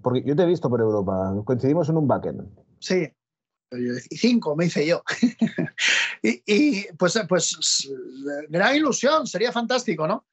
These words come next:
Speaker 2: Lo que ocurre es que Backend no nos llama <laughs> y, claro, que nos llame a la puerta, nos diga, "Queremos que vengáis", y tal, eso sería la fórmula buena,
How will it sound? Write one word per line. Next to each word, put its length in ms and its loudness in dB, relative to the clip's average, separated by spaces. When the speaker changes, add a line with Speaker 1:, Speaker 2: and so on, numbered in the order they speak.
Speaker 2:
Lo 180 0
que 80 -2
ocurre 280 0
es 60 -8
que 220 2
Backend 260 2
no 60 -4
nos 140 2
llama 300 0
<laughs> 1160 -4
y, 720 2
claro, 400 0
que 380 -4
nos 120 0
llame 220 4
a 40 4
la 140 2
puerta, 220 2
nos 120 2
diga, 600 0
"Queremos 380 -2
que 80 -4
vengáis", 560 0
y 60 -4
tal, 120 -2
eso 160 -2
sería 240 2
la 120 0
fórmula 320 0
buena, 320 0